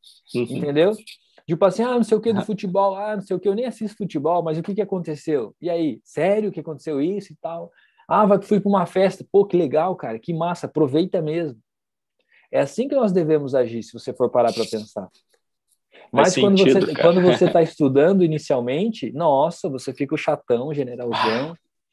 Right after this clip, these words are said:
Speaker 2: Você chega em casa, tua mãe tá vendo o jornal, você não, não acredita que você tá
Speaker 1: Verdade.
Speaker 2: vendo essa porcaria.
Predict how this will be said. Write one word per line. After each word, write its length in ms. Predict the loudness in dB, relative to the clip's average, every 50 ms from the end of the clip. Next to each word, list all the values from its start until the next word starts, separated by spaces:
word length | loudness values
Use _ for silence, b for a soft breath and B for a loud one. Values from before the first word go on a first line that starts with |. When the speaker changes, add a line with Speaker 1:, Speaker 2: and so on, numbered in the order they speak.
| _
Speaker 2:
Você 120 | -4 -2 -2
chega 240 | 0 2 4 4 4
em 40 | 4
casa, 240 | 4 4 4 4 4
tua 100 | 4 2
mãe 120 | 2 2 2
tá 100 | 2 2
vendo 160 | 2 2 0
o 40 | 2
jornal, 320 | 2 2 4 4 4 2
você 140 | 2 0 -2
não, 100 | -4 -4 -4 -6 -4
não 120 | -2 0
acredita 480 | 0 2 2 2 2 2 0 -2 -2 -2
que 60 | -2
você 60 | 0
tá 60 | 0
Speaker 1:
Verdade. 180 | 2 2 0 -2
Speaker 2:
vendo 80 | -4 -6
essa 160 | -6 -6 -8 -6
porcaria. 500 | -4 -4 -4 -4 -2 -4 -4 -4 -4